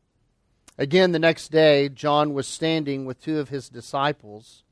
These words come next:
and he looked at Jesus as he walked and said, "Behold, the Lamb of God." The two disciples heard him speak, and they followed Jesus.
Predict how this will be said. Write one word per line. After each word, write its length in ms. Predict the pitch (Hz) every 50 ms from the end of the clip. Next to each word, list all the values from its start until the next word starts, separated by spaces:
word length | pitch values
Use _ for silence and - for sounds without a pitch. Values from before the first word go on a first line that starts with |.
| _ _ _ _ _ _ _ _ _ _ _ _ _ _ _
and 140 | - 131 135
he 80 | 165 151
looked 480 | 147 151 180 214 214 185 160 - -
at 280 | - - 160 156 156 156
Jesus 600 | 120 117 147 170 190 190 160 123 143 135 - -
as 180 | 139 139 -
he 160 | - 160 151 143
walked 720 | 131 123 143 147 151 147 135 127 - _ - - - - _ _ _ _ _ _ _ _ _ _ _ _ _ _ _ _ _ -
and 160 | 139 143 -
said, 460 | - - 185 180 175 175 165 143 135
"Behold, 640 | 170 165 - - - 214 233 220 208 190 175 147 143
the 100 | 170 165
Lamb 300 | 165 175 190 196 190 180
of 160 | 156 127 127
God." 580 | 160 165 170 175 175 160 135 117 107 - - _ _ _ _ _ _ _ _ _ _ _ _ _ _ _ _ _ _ _ _ _ _ _ _ _ _ _ _ _ _ _ _ _ _ _ _ _
The 120 | - 123 120
two 160 | - 170 170
disciples 680 | 139 127 - - 165 165 175 175 - 156 151 139 - -
heard 200 | - 156 143 131
him 120 | 135 127
speak, 580 | - - - - - 180 160 151 156 160 _ _ 143
and 100 | 139 131
they 140 | 135 139 127
followed 500 | - - 156 147 147 147 143 139 135 123
Jesus. 800 | 107 127 147 147 139 117 - 107 95 - - - - - _